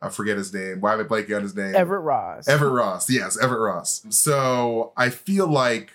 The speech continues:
Speaker 1: um, by the end, or e-, eventually, we're going to see, um,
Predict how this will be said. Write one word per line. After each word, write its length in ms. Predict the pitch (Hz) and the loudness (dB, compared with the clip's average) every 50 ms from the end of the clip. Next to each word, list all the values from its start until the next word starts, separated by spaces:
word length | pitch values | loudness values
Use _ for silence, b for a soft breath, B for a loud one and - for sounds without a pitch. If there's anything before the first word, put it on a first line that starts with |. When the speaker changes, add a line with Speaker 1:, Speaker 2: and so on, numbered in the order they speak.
| _ _ _ _ | _ _ _ _
Speaker 1:
um, 460 | 110 110 110 110 107 104 104 101 98 | 0 2 2 2 0 0 0 -2 -2
by 240 | 98 - 110 110 110 | 0 2 2 2 2
the 240 | 107 110 110 110 107 | 0 -2 -4 -2 0
end, 400 | 107 113 113 113 113 107 104 107 | 2 0 2 0 -2 -4 -6 -8
or 320 | 110 - 113 113 113 113 | -2 0 0 0 0 0
e-, 60 | 117 | -4
eventually, 760 | 117 120 120 127 127 131 123 - 113 107 104 104 101 98 98 _ _ _ | -6 -2 0 0 2 0 0 -4 -4 -2 -2 0 -2 -2 -4 _ _ _
we're 80 | _ 104 | _ -6
going 260 | 101 110 113 113 110 107 | -2 -2 -2 -2 -2 -2
to 60 | 104 | -2
see, 540 | 104 - - 107 101 98 95 95 92 90 - _ _ _ _ | -2 -2 -2 -2 -2 -4 -4 -6 -10 -14 -18 _ _ _ _
um, 600 | - 101 98 95 92 92 87 90 90 87 82 80 | -2 0 0 0 -2 -4 -6 -8 -8 -8 -8 -10